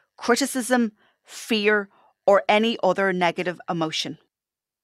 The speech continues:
There are six things public sector and government communications professionals need to understand about the rise of social media influence.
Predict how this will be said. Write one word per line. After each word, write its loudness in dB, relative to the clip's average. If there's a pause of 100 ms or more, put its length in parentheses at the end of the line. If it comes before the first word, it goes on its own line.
(440)
There 4
are 4
six -4
things 0
public -4
sector -2
and -2
government -2
communications -4
professionals -4 (260)
need 2
to 0
understand 2 (320)
about -2
the 0
rise 2
of -12
social -4
media -6
influence. -12